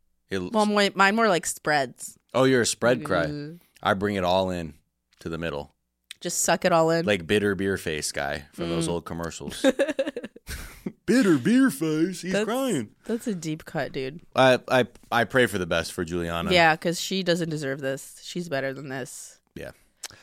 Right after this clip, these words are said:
Speaker 1: Okay, what about Sasha and Emily now?
Speaker 2: Ugh.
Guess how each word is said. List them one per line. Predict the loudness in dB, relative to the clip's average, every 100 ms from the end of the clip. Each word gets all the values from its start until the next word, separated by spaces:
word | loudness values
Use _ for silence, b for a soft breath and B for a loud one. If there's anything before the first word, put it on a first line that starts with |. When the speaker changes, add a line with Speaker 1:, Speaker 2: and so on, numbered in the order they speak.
| B 4
Speaker 1:
Okay, | 6 8
what | 8
about | 6
Sasha | 6 4 2 0
and | 0
Emily | 0 -2 -6 -14 _ _
now? | -2 0 0 -4 -12 -20 _
Speaker 2:
Ugh. | 0 0